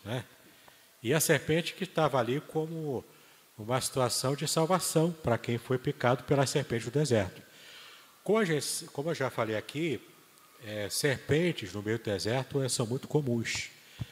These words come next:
Serpentes venenosas, né? Claro. Então, por punição pra Israel, Deus enviou essas serpentes naturais do deserto pra ficar tudo lá, né, né,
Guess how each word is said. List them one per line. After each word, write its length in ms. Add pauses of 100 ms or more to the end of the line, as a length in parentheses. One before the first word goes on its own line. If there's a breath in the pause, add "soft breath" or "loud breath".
(280 loud breath)
Serpentes 500
venenosas, 680
né? 200
Claro. 260 (1080 loud breath)
Então, 340
por 320
punição 540
pra 220
Israel, 520
Deus 280
enviou 340
essas 300
serpentes 680
naturais 440
do 80
deserto 640 (800 loud breath)
pra 140
ficar 300
tudo 420
lá, 320 (220)
né, 200
né, 140